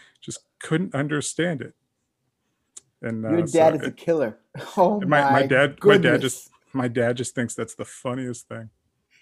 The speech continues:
Speaker 2: And he leaned into it for fifteen years. That's
Speaker 1: No, but my mother never asked him. She's like, "If he asked me once,"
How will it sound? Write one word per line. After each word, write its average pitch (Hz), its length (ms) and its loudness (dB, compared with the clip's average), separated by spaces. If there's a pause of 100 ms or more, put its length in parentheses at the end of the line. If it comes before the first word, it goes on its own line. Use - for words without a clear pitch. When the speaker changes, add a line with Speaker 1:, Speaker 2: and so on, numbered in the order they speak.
(140)
Speaker 2:
And 170 120 -8
he 202 100 -4
leaned 208 220 -2
into 214 220 0
it 202 120 -4
for 190 120 -12
fifteen 240 560 -4
years. 254 480 0 (340)
That's 214 340 4
Speaker 1:
No, 131 120 0
but 120 120 -12 (840)
my 127 160 -2
mother 131 320 2
never 135 420 0
asked 123 340 -2
him. 110 280 -8
She's 120 200 -12
like, 120 100 -6
"If 123 100 -4
he 135 120 -4
asked 156 260 -6
me 127 80 -6
once," 123 340 -14